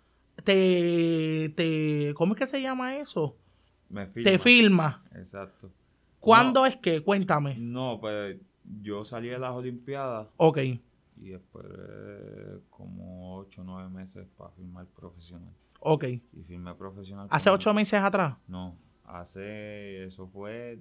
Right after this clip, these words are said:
Speaker 2: dos mil trece, en el dos mil trece.
Speaker 1: Ah, en el dos mil trece ya
Speaker 2: Fue.
Speaker 1: te firman, este,
Speaker 2: Sí,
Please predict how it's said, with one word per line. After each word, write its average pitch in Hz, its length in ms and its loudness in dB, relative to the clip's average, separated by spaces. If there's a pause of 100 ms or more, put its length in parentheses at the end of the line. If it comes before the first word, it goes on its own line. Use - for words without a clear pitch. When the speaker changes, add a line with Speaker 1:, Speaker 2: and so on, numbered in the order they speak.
Speaker 2:
dos 90 160 -16
mil 101 300 -16
trece, 120 340 -12
en 131 120 -12
el 107 100 -14
dos 98 100 -14
mil 104 200 -16
trece. - 200 -6
Speaker 1:
Ah, 190 60 2
en 233 80 2
el 202 80 0
dos 156 140 2
mil 165 200 2
trece 233 380 -2
ya 165 200 -2
Speaker 2:
Fue. 202 80 -4
Speaker 1:
te 233 100 -2
firman, 233 480 2
este, 202 460 0
Speaker 2:
Sí, - 80 -14